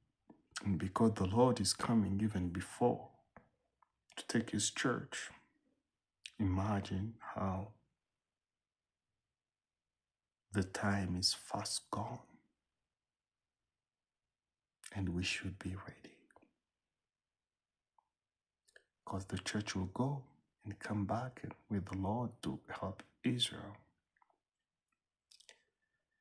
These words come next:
So that is the message I have. Let God give you light of the Holy Spirit.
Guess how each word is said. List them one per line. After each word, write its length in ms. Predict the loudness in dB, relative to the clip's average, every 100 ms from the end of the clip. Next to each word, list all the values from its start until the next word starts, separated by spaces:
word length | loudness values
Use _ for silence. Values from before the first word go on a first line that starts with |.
| _
So 180 | -8 -4
that 300 | 0 0 0
is 160 | -2 0
the 120 | 2
message 520 | 2 0 0 0 0
I 80 | 0
have. 360 | 0 0 -2 -4 -12 -20 _ _ _ _ _ _ -18 -18 -20 -20 _ _ _ _ -2
Let 140 | 0
God 380 | 2 2 0 -4 _ _ _ _ -8
give 240 | 0 2
you 360 | 2 0 0 -6 -12 _ -14 -4
light 640 | -2 -2 -2 -6 -12 -20 -20 _ _ _ _ _ _ -20 -20 -20 -20 _ _ -2
of 240 | -2 0
the 120 | -4
Holy 300 | -4 -4 -6
Spirit. 440 | -6 -4 -4 -4